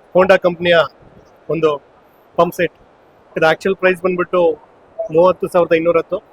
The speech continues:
ಇಪ್ಪತ್ತೆಂಟು ಸಾವಿರದ ನಾನ್ನೂರ ನಲವತ್ತೊಂದು ರೂಪಾಯಿಗೆ ಈ ಒಂದು ಮೇಳದಲ್ಲಿ ಸಿಗ್ತದೆ. ಹೀಗೆ ಹಲವಾರು ರೀತಿಯ ಪಂಪ್ ಸೆಟ್‌ಗಳು, ಕೃಷಿಗೆ ಸಂಬಂಧಪಟ್ಟಂತ, ಆ,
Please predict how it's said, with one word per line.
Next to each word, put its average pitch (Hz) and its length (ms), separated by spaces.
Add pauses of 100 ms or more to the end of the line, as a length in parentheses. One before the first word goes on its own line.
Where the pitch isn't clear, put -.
(180)
ಇಪ್ಪತ್ತೆಂಟು 175 500
ಸಾವಿರದ 160 200
ನಾನ್ನೂರ 160 420
ನಲವತ್ತೊಂದು 151 460
ರೂಪಾಯಿಗೆ 151 240
ಈ 151 80
ಒಂದು 147 240
ಮೇಳದಲ್ಲಿ 151 300
ಸಿಗ್ತದೆ. 156 360 (800)
ಹೀಗೆ 208 180
ಹಲವಾರು 196 460
ರೀತಿಯ 208 280 (280)
ಪಂಪ್ 175 180
ಸೆಟ್‌ಗಳು, 165 600 (720)
ಕೃಷಿಗೆ 190 300
ಸಂಬಂಧಪಟ್ಟಂತ, 180 760 (440)
ಆ, 139 380